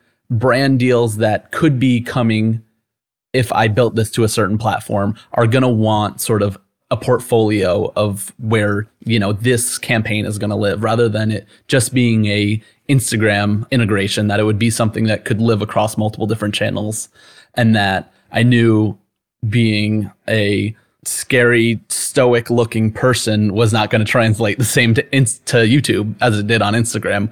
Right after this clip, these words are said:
with the product photos. So I knew, you know, I had to have a different format that would work for YouTube, and, and sort of being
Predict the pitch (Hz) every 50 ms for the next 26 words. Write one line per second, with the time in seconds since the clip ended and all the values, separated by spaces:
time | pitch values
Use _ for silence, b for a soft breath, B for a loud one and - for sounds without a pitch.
0 | - - 139 120 - 107 98 - 107 104 98 92 - - - 80 113 - 98 98
1 | 98 - - B B B B B - 120 110 107 107 107 104 101 104 104 101 95
2 | - 95 123 131 139 123 113 107 107 107 110 117 110 104 104 98 104 139 120 -
3 | 123 113 110 - - - 123 117 113 110 107 101 104 101 98 - _ b b b
4 | b b b b - 113 80 107 107 104 101 104 95 107 - - - - 110 104
5 | 98 101 101 101 107 - - 104 - - - - 104 104 - - 113 113 110 -
6 | 127 113 110 98 98 120 110 104 104 104 107 110